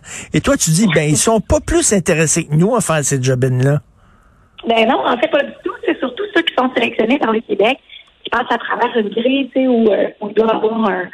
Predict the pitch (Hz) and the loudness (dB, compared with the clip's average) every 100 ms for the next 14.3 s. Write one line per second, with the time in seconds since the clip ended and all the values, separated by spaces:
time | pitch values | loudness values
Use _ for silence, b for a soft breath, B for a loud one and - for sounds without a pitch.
0 | B B 180 185 220 226 226 220 - - | B B -2 0 2 2 0 -2 -4 -4
1 | 208 - 285 285 277 269 - 208 214 220 | -6 -2 0 0 -2 -8 -6 -2 0 0
2 | 208 220 - 208 226 214 190 185 190 208 | 0 0 2 2 4 2 0 0 0 2
3 | 277 285 294 - - 240 214 226 226 226 | 2 0 -2 -6 -4 -2 0 0 0 0
4 | 226 247 262 - B B - 311 277 - | 0 0 0 -4 B B 0 2 0 0
5 | 233 208 214 214 269 269 294 254 226 214 | 0 0 -2 0 0 0 0 0 0 0
6 | - 233 240 262 247 247 214 202 277 - | 0 0 2 2 2 0 0 0 -2 -4
7 | B B B 202 311 - 233 - - - | B B B -2 -2 -2 -6 -14 -14 -8
8 | 262 262 220 202 233 - 156 - _ - | -2 2 2 0 -2 -4 -6 -12 _ -4
9 | - - - 226 220 202 254 233 226 226 | -2 -2 -2 0 0 2 0 0 -2 -4
10 | 240 - 208 208 - 202 220 254 233 202 | -4 -2 -2 -4 -4 -2 0 2 0 -2
11 | 190 185 190 185 B B - _ - 196 | 0 2 0 -2 B B -20 _ -2 0
12 | 208 226 214 214 196 - 220 214 214 214 | 0 0 2 2 0 0 -2 0 0 0
13 | 277 262 226 240 226 208 208 214 220 - | -2 -2 -2 0 0 0 0 -4 -6 -2
14 | 190 185 | 0 0